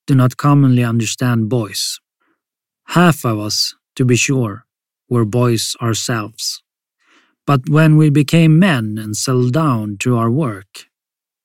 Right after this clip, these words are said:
we did not merely put away childish things. We went further and forgot them.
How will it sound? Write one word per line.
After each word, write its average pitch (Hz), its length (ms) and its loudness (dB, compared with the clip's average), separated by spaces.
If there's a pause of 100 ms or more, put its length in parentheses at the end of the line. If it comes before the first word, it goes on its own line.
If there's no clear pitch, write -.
(200)
we 127 80 0
did 123 240 0
not 123 220 -2
merely 131 360 2
put - 300 -6
away 117 260 0
childish 120 680 -6 (180)
things. 107 520 -6 (880)
We 117 140 0
went 110 260 0
further 101 560 -6 (800)
and 104 160 -4
forgot 117 280 -4 (100)
them. 92 260 -14